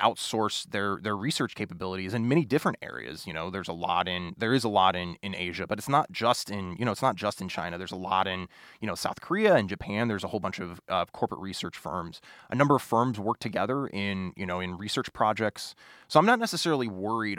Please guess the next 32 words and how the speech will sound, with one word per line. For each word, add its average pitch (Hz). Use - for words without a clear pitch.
all 101
that 95
much 95
about 92
the, 87
the 113
kind 107
of 87
the 90
localization 92
of, 90
of 92
research 101
into 92
one 90
area 85
or 82
another. 87
The 123
question 180
that 123
I 107
think 120
that 104
we 98
really 123
do 110
need 101
to 95
figure 98
out 98
and, 87